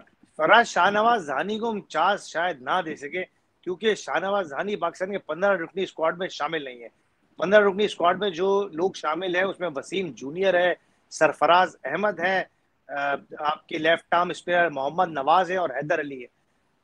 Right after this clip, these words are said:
वो शाहनवाज धानी, उस्मान कादिर और, अ, जो खुशदिल शाह हैं, वो extras में हमारे तीन गए हैं कि अगर किसी player को injury हो जाए,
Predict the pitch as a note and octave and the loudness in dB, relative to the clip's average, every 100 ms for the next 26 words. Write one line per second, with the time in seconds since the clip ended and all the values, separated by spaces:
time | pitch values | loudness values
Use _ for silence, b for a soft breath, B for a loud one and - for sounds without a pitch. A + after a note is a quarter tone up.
0 | _ _ - G3+ B3 - - - E3+ F#3+ | _ _ 0 2 2 -2 -6 0 2 4
1 | G#3+ G#3 D#3 D#3 F3+ G3+ A3 - - D3+ | 4 2 0 0 0 0 -4 -8 -6 0
2 | E3+ F#3 - D#3+ D#3 G3+ G#3+ - _ _ | 0 -2 0 2 2 2 0 -6 _ _
3 | _ - F3 F3+ F3 F#3 F3 D#3 C3+ D#3 | _ 2 4 4 2 -2 -10 -10 -6 -4
4 | D3+ E3+ - - F3+ - B3+ A3 F3+ F3 | -4 -6 -14 -6 -6 -2 -2 0 2 2
5 | A#3 b b - A#3+ A3+ - - C4+ A#3+ | 2 b b -2 -2 -2 -2 6 6 6
6 | G3+ F#3 F3 F3 F3 F#3 F3 D#3 F3 A#3+ | 2 -2 0 -2 -4 -10 -6 -4 -4 -6
7 | - _ - G3 A3 - - A#3+ G#3 G#3 | -10 _ -4 -2 -2 -4 -12 -6 0 0
8 | F#3+ F3+ F3+ G#3 F#3+ G3+ | 0 -2 0 0 4 2